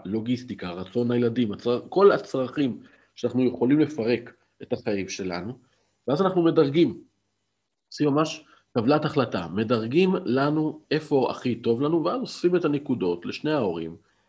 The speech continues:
ואומרים, "איפה הכי נכון לחיות?" וככה מקבלים את ההחלטה. יש מי שהחינוך יותר חשוב לו, ויש אזור שיש בו חינוך יותר טוב, יש שהקרבה לעבודה יותר חשוב, מנסים בעצם למצוא את התמהיל, כדי להחליט מה הכי נכון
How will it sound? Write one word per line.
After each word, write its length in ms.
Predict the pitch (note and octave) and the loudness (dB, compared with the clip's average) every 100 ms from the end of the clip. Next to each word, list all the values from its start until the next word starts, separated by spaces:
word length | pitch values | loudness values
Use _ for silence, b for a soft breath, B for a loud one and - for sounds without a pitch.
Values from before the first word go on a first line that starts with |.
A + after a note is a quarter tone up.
| _ - | _ -4
ואומרים, 320 | F3+ A3+ - | 0 0 0
"איפה 280 | G3 - F3 | 0 2 2
הכי 160 | - | 2
נכון 320 | D#3+ D3+ D#3 | -2 0 -2
לחיות?" 320 | D3+ - G2+ G#2 | -2 -2 -4 -4
וככה 320 | B2 F#3 F#3 | -6 -4 -4
מקבלים 400 | D#3 D3 B2+ C#3 | -4 -2 -2 -2
את 120 | D3 | 0
ההחלטה. 460 | C3+ C3 B2+ - A#2 - _ _ _ _ _ | -2 0 -4 -4 -6 -8 _ _ _ _ _
יש 220 | - C3+ C#3 | 0 2 0
מי 60 | |
שהחינוך 760 | - A#2+ - A2+ C3 D#3+ - - _ | 0 0 -2 0 4 4 2 -14 _
יותר 240 | - B2 C3+ | -2 0 0
חשוב 340 | C3 - C#3 | -2 -2 2
לו, 140 | C3 G#2 | 2 2
ויש 280 | G#2+ G#2 | 0 -2
אזור 300 | G2+ G#2 G2+ | -4 -2 -2
שיש 220 | - G2+ F#2+ | -2 -10 -12
בו 80 | |
חינוך 320 | - F2+ F2 - | -12 -12 -12 -6
יותר 280 | - C#3+ | 0 2
טוב, 380 | C#3+ C#3 A#2+ A2+ b b b | 2 -2 -2 -4 b b b
יש 200 | G2+ G#2+ | -4 -2
שהקרבה 500 | A2 F#2 - F#2 F2+ | -2 -6 -8 -10 -6
לעבודה 500 | F2+ E2 D#2+ F#2+ C3+ | -6 -6 -8 -4 0
יותר 240 | D3+ D3+ C3+ | 2 2 -2
חשוב, 480 | - B2 C3+ C3 A#2+ b b _ | -2 -4 -4 -4 -6 b b _
מנסים 480 | A2 B2+ B2 G#3+ G3+ | -2 0 0 0 2
בעצם 320 | D#3 D#3 D#3+ | 2 2 -2
למצוא 300 | C3 A#2 C3+ | -2 0 0
את 120 | B2+ | 0
התמהיל, 540 | A2+ G#2+ G2 C#3+ E3 - b b _ A2+ | -2 -4 0 2 2 -2 b b _ 0
כדי 200 | A2+ C#3+ | 4 6
להחליט 400 | A#2 - C3+ A2+ | 4 0 -4 0
מה 160 | A#2 | -2
הכי 200 | A2 - | -2 -4
נכון 420 | A2 F#2+ A2+ A2+ | -6 -6 -4 -4